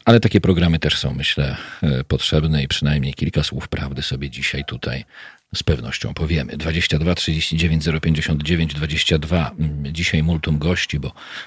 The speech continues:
e, z czterema osobami, mm, dzisiaj się połączę i będziemy sobie rozmawiać. Ale zanim to nastąpi, to jeszcze,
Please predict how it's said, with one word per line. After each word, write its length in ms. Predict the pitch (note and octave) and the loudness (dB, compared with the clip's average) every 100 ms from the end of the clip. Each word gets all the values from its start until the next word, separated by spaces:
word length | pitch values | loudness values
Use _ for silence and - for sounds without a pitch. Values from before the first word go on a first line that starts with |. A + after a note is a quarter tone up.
| - - | -6 0
e, 260 | C#2+ C#2 B1+ | 0 0 -4
z 140 | - - | -8 -4
czterema 440 | - D#2 D2+ C#2+ | -2 2 2 2
osobami, 580 | D2 - D2+ D#2 C#2 - _ | 0 0 -2 -2 -4 -8 _
mm, 260 | E2 D2+ D2 | -6 -4 -2
dzisiaj 340 | D2+ D#2 E2 D2+ | -2 -2 -4 -4
się 140 | D#2 | -4
połączę 580 | - C#2+ C#2 C#2 G2+ D3 - - - - - - | -4 -4 -4 0 0 0 -4 -16 -14 -12 -14 0
i 80 | E2 | 4
będziemy 360 | D#2+ D2 C#2+ | 4 2 0
sobie 240 | C#2 D2 D2 | -2 -2 0
rozmawiać. 500 | D2+ C#2+ C#2 G#2 - | -2 -4 -2 -2 4
Ale 220 | G#2+ A2 | 6 8
zanim 240 | F#2 G#2+ G2 | 8 4 4
to 100 | F2+ | 2
nastąpi, 440 | E2+ - G2 F#2 | 2 4 4 4
to 100 | - | 2
jeszcze, 380 | E2+ - F2 | 2 2 2